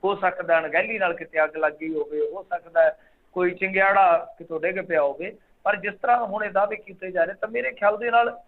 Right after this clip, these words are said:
ਇਹ ਚੀਜ਼ ਜਿਹੜੀ ਆ, ਅਗਾਂਹ ਵੀ, ਅਹ, ਇਹਨਾਂ ਕਿਸਾਨ ਆਗੂਆਂ ਵਾਸਤੇ ਇੱਕ ਚਿੰਤਾ ਦਾ ਸਬੱਬ ਰਹੇਗੀ, ਕਿਉਂਕਿ ਦੇਖੋ, ਉੱਥੇ ਹੈ ਕੀ ਆ, ਟੈਂਟ ਨੇ, ਅਹ, ਝੌਂਪੜੀਆਂ ਨੇ, ਛਾਨਾਂ ਨੇ,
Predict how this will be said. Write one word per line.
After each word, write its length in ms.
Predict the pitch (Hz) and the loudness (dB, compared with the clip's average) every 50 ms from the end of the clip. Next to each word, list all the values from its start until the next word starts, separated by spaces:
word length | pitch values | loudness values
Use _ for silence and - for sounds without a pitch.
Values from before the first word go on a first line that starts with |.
| _ _ _ _ _ - | _ _ _ _ _ -8
ਇਹ 220 | - 254 247 262 | -4 -2 -2 -2
ਚੀਜ਼ 220 | 254 262 254 254 220 | -2 -4 -8 -12 -12
ਜਿਹੜੀ 340 | - - 240 233 226 254 254 | -4 -2 -2 0 0 0 0
ਆ, 120 | 262 262 | 0 0
ਅਗਾਂਹ 360 | 233 202 180 185 208 226 240 | 2 2 4 4 4 4 2
ਵੀ, 400 | 226 240 240 233 233 233 233 - _ _ _ _ _ _ _ - | 0 -2 -4 -4 -6 -6 -10 -12 _ _ _ _ _ _ _ -4
ਅਹ, 280 | - 170 170 175 170 170 - _ _ - _ _ - | -2 -2 -2 -2 -4 -8 -16 _ _ -20 _ _ -4
ਇਹਨਾਂ 280 | 202 202 220 226 226 226 | -2 0 2 2 2 0
ਕਿਸਾਨ 600 | 226 - - - - 185 165 - 170 180 190 196 | -2 -8 -16 -14 -14 -8 -2 0 2 2 4 2
ਆਗੂਆਂ 420 | 196 185 - - 175 175 175 175 | 0 0 -2 -4 -4 -2 -2 0
ਵਾਸਤੇ 420 | 175 170 165 165 165 - _ - - | 2 2 2 2 2 -2 _ -12 -10
ਇੱਕ 180 | - 226 185 | -10 -10 -8
ਚਿੰਤਾ 320 | - 220 220 214 - 226 220 | -8 -8 -6 0 0 2 4
ਦਾ 200 | 214 214 208 214 - | 4 2 0 0 -2
ਸਬੱਬ 320 | 170 165 170 165 160 151 | 0 2 2 2 2 0
ਰਹੇਗੀ, 420 | 139 131 139 143 143 139 - 139 - _ | -2 -2 -2 -4 -4 -6 -12 -20 -20 _
ਕਿਉਂਕਿ 400 | - 180 - - 214 220 220 214 214 - _ _ _ _ _ - | -16 -16 -8 -2 0 0 0 -2 -4 -10 _ _ _ _ _ -8
ਦੇਖੋ, 500 | 156 190 190 190 208 196 175 156 151 151 - 185 | -6 -6 -6 -4 -4 -4 -4 -4 -6 -8 -12 -12
ਉੱਥੇ 240 | 180 - - 202 | -12 -8 -4 -2
ਹੈ 280 | 208 190 156 165 175 196 | 0 2 4 4 4 4
ਕੀ 280 | 202 - 226 220 214 190 | 2 -2 -4 -4 0 0
ਆ, 220 | 170 160 156 - _ _ _ - - _ | 0 0 0 -4 _ _ _ -20 -6 _
ਟੈਂਟ 380 | 170 170 180 190 190 185 190 185 | 2 2 2 0 -2 -6 -10 -10
ਨੇ, 340 | 185 180 180 175 175 175 | -8 -6 -4 -4 -4 -4
ਅਹ, 800 | 175 - _ _ _ _ _ _ _ _ _ - 170 165 165 170 170 165 - | -6 -10 _ _ _ _ _ _ _ _ _ 0 4 4 6 4 4 0 -2
ਝੌਂਪੜੀਆਂ 680 | - 214 190 185 190 - 170 175 175 175 175 170 170 | -2 -2 -2 -2 -2 -4 -4 -4 -2 2 2 2 2
ਨੇ, 320 | 170 170 170 175 175 175 165 | 2 0 -2 -2 -2 -4 -6
ਛਾਨਾਂ 580 | 160 - - 170 170 180 180 185 185 185 180 | -6 -4 -4 -2 -2 0 2 4 4 4 4
ਨੇ, 320 | 180 175 175 170 170 165 | 2 0 -2 -2 -4 -4